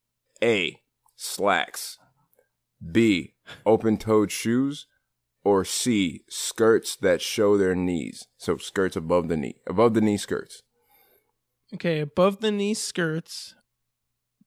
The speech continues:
Speaker 2: uh, slacks,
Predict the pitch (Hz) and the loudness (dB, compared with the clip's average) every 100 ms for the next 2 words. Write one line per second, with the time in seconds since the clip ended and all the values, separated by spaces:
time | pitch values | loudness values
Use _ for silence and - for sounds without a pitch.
0 | _ _ _ _ _ _ _ _ _ _ | _ _ _ _ _ _ _ _ _ _
1 | _ _ _ 190 165 156 151 143 139 120 | _ _ _ -2 0 2 0 -4 -8 -8
2 | 104 - - _ _ _ _ _ _ _ | -10 -12 -16 _ _ _ _ _ _ _
3 | _ - - - 180 170 190 - - | _ -12 -8 -2 0 2 0 -4 -8